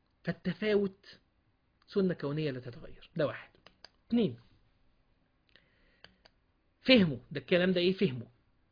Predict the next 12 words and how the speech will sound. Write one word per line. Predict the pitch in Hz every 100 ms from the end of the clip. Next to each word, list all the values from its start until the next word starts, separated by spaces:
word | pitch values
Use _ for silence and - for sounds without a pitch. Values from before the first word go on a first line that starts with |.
| _ - -
والتعامل | 180 233 233 - 240 320 320 220
معه. | 214 180 143 123 - _ _ _ _ _
يعني | 170 156 156
إيه؟ | 147 139 - _ _ _ _ - - 185
ليس، | 190 403 370 - 220 208 - _ _ _ _ _ _ _ _ _ 156
آه، | 147 139 135 - _ _
عليك | 135 147 190 262 214 190
إلا | 202 214 185
التذكير، | 190 170 139 - 185 147 123 - - - _ _ _ _ _ _ _ _ _ _ _ _ _ _ _ _ _ _ _ _ _ _ _ _ _ _ _
ليس | 208 349 294 -
عليك | 170 151 196 196 196 240 _ _ _ _ _ _ _ 156
الدعاء | 147 143 139 190 226